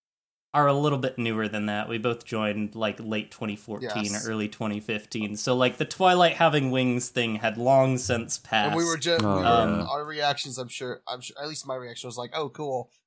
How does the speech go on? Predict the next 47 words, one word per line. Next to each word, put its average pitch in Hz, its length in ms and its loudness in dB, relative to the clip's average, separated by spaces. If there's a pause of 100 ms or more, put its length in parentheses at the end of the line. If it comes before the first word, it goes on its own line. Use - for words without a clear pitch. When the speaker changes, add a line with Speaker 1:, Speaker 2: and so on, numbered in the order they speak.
Speaker 2:
I 123 80 -2
didn't 143 200 -4
really, 139 280 -6
like, 131 400 -4 (320)
<laughs> 240 320 -10
I 196 140 4
binged 170 460 0
the 156 80 -6
series, 135 500 -4
so 156 100 -2
my 151 120 -2
reaction 151 540 -2
was 135 120 -8
pretty 135 300 -8
tame. 120 520 -12 (1040)
Speaker 1:
I, 151 300 4
I 135 120 6
had 147 180 4
it 131 100 -2
spoiled 110 520 -2
for 117 280 -4
me, 117 260 -2 (180)
Speaker 2:
Mm. 233 300 -10
Speaker 3:
Oh, 277 80 2
Speaker 1:
but, 302 320 0
you 277 80 0
Speaker 3:
no. 220 140 -4 (600)
Speaker 1:
know. 208 560 6
<laughs> - 40 -20 (640)
Um, 123 420 4
but 170 140 4
yeah, 247 140 4
what 170 200 0
was, 269 380 -2
what 165 240 -2
was 320 240 0
the 190 80 -2
fandom 131 600 0
like 110 300 -2
in 117 120 -4
the 113 100 -4
early 117 260 -4
day? 110 140 -6
Like, 123 220 -2
how 147 140 0
does 214 140 -4
it - 180 -8